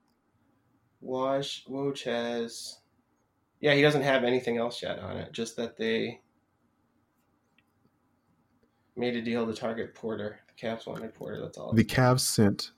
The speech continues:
Speaker 2: I have Shams. Shams said the Cavs sent four second round picks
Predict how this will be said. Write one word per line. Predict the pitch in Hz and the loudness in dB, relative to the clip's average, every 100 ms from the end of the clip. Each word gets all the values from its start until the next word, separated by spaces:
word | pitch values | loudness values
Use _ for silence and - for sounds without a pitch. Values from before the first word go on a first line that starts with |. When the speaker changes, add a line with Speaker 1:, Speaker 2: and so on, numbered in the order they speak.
| - | 6
Speaker 2:
I | 104 107 | 8 8
have | 104 | 6
Shams. | - 127 113 95 95 - | 4 6 8 6 4 -2
Shams | - 117 120 123 | 2 6 6 8
said | 101 95 104 | 8 8 4
the | |
Cavs | 98 101 101 | 4 6 6
sent | - 92 92 | 4 2 2
four | - - - 135 147 151 | -6 -2 8 10 12 10
second | 147 - 117 120 117 | 8 6 6 6 6
round | 107 104 104 - | 8 8 6 6
picks | 117 110 - - | 6 6 2 -6